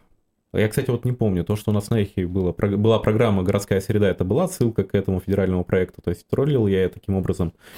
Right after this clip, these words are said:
<laughs> её или нет. Но смысл в том, что эта программа была до двадцать четвёртого года. Мы с вами в двадцать четвёртом году. И тут, наверное, стоит сказать, что почему вообще этот проект появился. А потому что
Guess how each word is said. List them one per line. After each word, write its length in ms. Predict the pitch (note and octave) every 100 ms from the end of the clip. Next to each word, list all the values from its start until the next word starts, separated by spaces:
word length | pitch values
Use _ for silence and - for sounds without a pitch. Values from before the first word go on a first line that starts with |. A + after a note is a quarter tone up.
| -
<laughs> 0 |
её 300 | - - G2
или 140 | F#2 G2
нет. 180 | F#2+ C#2+ - -
Но 160 | D3 B2
смысл 280 | D#3 D#3+ A#2+
в 60 |
том, 140 | G3 A3
что 300 | - C#3 A#2+
эта 180 | -
программа 440 | - F#2 F3+ A3+ F3+
была 260 | F#2+ G#2+
до 100 | F3
двадцать 280 | A2 C3+ -
четвёртого 440 | - A#2 F3 - G3+
года. 340 | E3 F2+ - - _ _ -
Мы 180 | - C3+
с 80 | G3+
вами 180 | E3 G#2+
в 80 | E2+
двадцать 280 | A2+ -
четвёртом 360 | - B2 A#2+ B2+
году. 300 | C3 G#2+ - _ _ - - -
И 420 | G2 G2 G2 F#2
тут, 160 | D#3 D#3+
наверное, 260 | C#3+ C3 A#2+
стоит 300 | C3 B2 -
сказать, 380 | - G#2+ C3+
что 640 | - - A#2+ A#2 A2+ A2 - -
почему 460 | F#2 - F#2+ A2+
вообще 300 | C3+ - -
этот 160 | A2 G#2
проект 260 | - F#2+ -
появился. 400 | F2+ E2+ - - - _ _ _ -
А 100 | -
потому 280 | - D3+
что 460 | - A#2+ A2+ A2 G#2